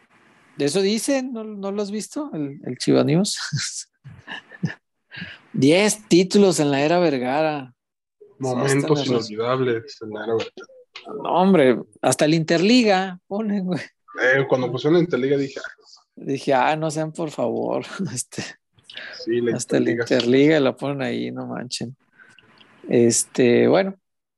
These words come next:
Speaker 1: el Guadalajara tiene dos títulos de liga, no nos hagamos patos. Realmente valiosos, aparte de esos, la concacaf, me parece un título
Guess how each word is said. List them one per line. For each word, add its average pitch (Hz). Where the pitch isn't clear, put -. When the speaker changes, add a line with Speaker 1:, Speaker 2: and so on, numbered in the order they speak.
Speaker 1:
el 147
Guadalajara 131
tiene 190
dos 185
títulos 180
de 135
liga, 131
no 127
nos 135
hagamos 123
patos. -
Realmente 180
valiosos, 175
aparte 151
de 170
esos, 233
la 151
concacaf, 131
me -
parece 123
un 131
título 135